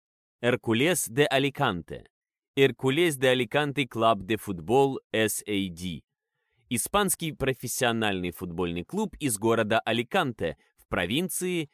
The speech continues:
и автономном сообществе Валенсия, основанный в тысяча девятьсот двадцать втором году – в настоящее время выступает в первом, третьем по счёту, футбольном дивизионе Испании. Вся наша жизнь —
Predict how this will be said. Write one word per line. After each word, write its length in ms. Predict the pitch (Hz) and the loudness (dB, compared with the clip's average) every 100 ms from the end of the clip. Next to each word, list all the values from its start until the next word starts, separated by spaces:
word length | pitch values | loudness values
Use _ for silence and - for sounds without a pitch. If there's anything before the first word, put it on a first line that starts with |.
| _ | _
и 260 | - 135 110 | -6 -4 -2
автономном 640 | 110 - 113 110 101 98 95 | -2 -2 0 0 0 -2 -2
сообществе 840 | 104 101 98 95 - - 95 87 _ _ | 0 0 0 -6 -8 -2 0 0 _ _
Валенсия, 800 | 131 185 170 110 90 - 65 55 _ _ _ | -2 0 2 2 -2 -6 -10 -14 _ _ _
основанный 640 | - 101 - 175 170 151 151 | -4 -2 0 2 2 2 -2
в 100 | - | -2
тысяча 440 | 202 185 151 131 | -4 -4 -6 -4
девятьсот 420 | 120 113 - 151 | -4 -4 -2 -2
двадцать 380 | 104 117 - 110 | 0 -2 -2 -8
втором 360 | - 107 107 98 | -4 0 0 2
году – 400 | 113 131 90 - _ _ _ - | 0 0 -4 -8 _ _ _ -8
в 100 | 101 | -2
настоящее 720 | 117 - 92 92 85 80 73 | -2 -2 0 0 -2 -6 -6
время 400 | 87 131 151 135 | 2 2 2 0
выступает 560 | 127 - 123 185 151 | -2 -4 -2 0 -2
в 80 | - - | -6 -12
первом, 520 | - 190 123 87 69 - _ _ _ - | -2 0 0 -2 -8 -16 _ _ _ -4
третьем 420 | 127 78 - 73 | -2 -2 -6 -8
по 140 | 80 | -8
счёту, 480 | - 185 180 160 131 _ _ - | -4 -4 -2 -2 -4 _ _ -6
футбольном 640 | 180 123 92 123 127 120 | -4 -2 2 2 2 -2
дивизионе 640 | 98 95 80 82 82 85 | -2 -4 -4 -4 -4 -4
Испании. 640 | 87 - 98 80 71 - _ _ _ _ _ _ _ _ _ _ _ _ | -6 -2 -2 -2 -8 -14 _ _ _ _ _ _ _ _ _ _ _ _
Вся 320 | - 240 226 | -2 2 2
наша 360 | 202 185 - 143 | 2 0 0 -2
жизнь — 480 | 131 233 123 80 | 0 0 0 -8